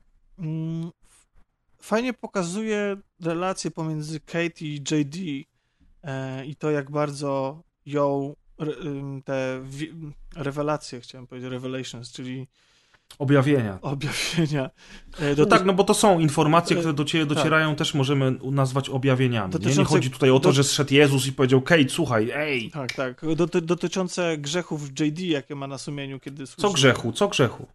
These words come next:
Speaker 1: Grzechu.
Speaker 2: No, żartuję
Speaker 1: A,
Speaker 2: oczywiście.
Speaker 1: okej. <laughs> E, no to wszystko, to wszystko w tej książce ładnie siada. I nie jest to może arcydzieło, które nie wi-, bo te książki, te nowe, w porównaniu do starych, różnią się tym, że stare rozbudowywały niesamowicie świat.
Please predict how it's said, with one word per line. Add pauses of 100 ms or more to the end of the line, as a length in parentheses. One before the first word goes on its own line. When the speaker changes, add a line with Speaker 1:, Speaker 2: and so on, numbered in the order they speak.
Speaker 1:
Grzechu.
Speaker 2:
No,
żartuję
Speaker 1:
A,
Speaker 2:
oczywiście.
Speaker 1:
okej. (580)
<laughs> (760)
E,
no
to
wszystko,
to
wszystko
w
tej
książce
ładnie
siada. (520)
I
nie
jest
to
może
arcydzieło,
które
nie
wi-,
bo (200)
te
książki,
te
nowe, (200)
w
porównaniu
do
starych, (260)
różnią
się
tym,
że
stare (1300)
rozbudowywały
niesamowicie
świat.